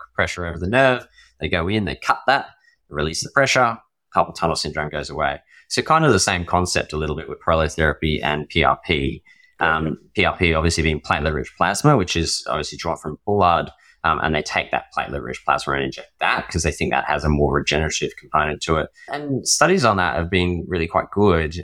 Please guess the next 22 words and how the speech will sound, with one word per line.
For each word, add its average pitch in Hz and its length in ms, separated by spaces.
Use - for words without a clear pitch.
Um, 82 640
yeah, 87 340
so, - 360
so - 140
that's 147 220
an 131 60
interesting 101 340
one. 76 160
So 104 100
that's 104 120
one 151 160
option 110 300
to 107 60
consider. 95 420
Uh, 92 360
so 95 160
if 90 60
you've 95 100
got - 140
someone 92 220
with, 85 220
uh, 82 300